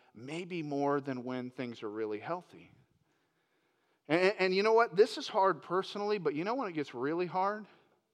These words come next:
When it's your, something, somebody's messing with your kids.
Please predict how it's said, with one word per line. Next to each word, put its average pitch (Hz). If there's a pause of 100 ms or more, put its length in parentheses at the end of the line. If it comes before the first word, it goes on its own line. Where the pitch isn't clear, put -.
(600)
When 135
it's 127
your, 107 (180)
something, 139
somebody's 143
messing 135
with 117
your 104
kids. 92